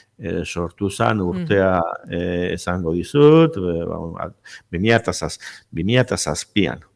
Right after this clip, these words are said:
Speaker 2: Mhm.
Speaker 1: Eh? Eta, eh,
Speaker 2: Zer
Speaker 1: Inigo
Speaker 2: gertatu
Speaker 1: Arandi
Speaker 2: da?
Speaker 1: izeneko
Speaker 2: Bai.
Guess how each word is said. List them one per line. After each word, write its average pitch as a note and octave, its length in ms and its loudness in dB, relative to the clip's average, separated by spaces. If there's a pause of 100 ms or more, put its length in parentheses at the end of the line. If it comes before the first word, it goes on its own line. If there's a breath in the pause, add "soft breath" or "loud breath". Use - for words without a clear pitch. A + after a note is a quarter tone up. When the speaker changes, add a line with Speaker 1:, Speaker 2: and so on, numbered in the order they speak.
(320 soft breath)
Speaker 2:
Mhm. D#3+ 280 -12
Speaker 1:
Eh? G#2+ 160 -2 (420)
Eta, F#2 1300 4 (1000)
eh, F2+ 540 0
Speaker 2:
Zer G#3+ 160 4
Speaker 1:
Inigo C#3 140 6
Speaker 2:
gertatu B2+ 40 8
Speaker 1:
Arandi A2 360 6
Speaker 2:
da? - 40 0
Speaker 1:
izeneko G2+ 300 0
Speaker 2:
Bai. - 160 0